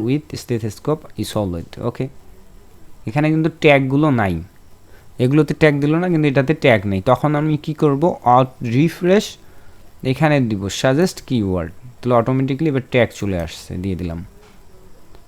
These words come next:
ঠিক আছে, ব্যাস, এখন পরেরটায় এটা কিছুক্ষণ পর অটোমেটিক্যালি সবুজ হয়ে যাবে, হয়ে গেছে।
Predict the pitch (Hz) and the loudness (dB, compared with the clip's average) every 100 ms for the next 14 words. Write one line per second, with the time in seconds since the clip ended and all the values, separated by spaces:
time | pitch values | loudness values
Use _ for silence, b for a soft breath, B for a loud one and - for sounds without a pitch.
0 | - 151 185 - 98 92 - - - - | -8 -2 -2 -4 -12 -12 -20 -20 -20 -20
1 | - - - - 98 82 - - - 117 | -20 -20 -12 -4 -4 -4 -12 -16 -8 -6
2 | 131 120 95 - 92 85 - - - 120 | 0 0 0 -4 -8 -8 -14 -14 -6 -4
3 | 127 123 127 139 139 143 110 123 127 131 | -4 -6 -4 -2 0 2 2 0 -2 -2
4 | 156 - 113 104 92 104 101 85 82 - | -4 -2 -2 -2 -2 -2 -2 -4 -8 -14
5 | - - - - - - - - - - | -20 -20 -20 -20 -20 -20 -20 -20 -20 -20
6 | - - - - - 101 104 95 82 - | -20 -20 -20 -20 -12 -4 -2 -2 -6 -10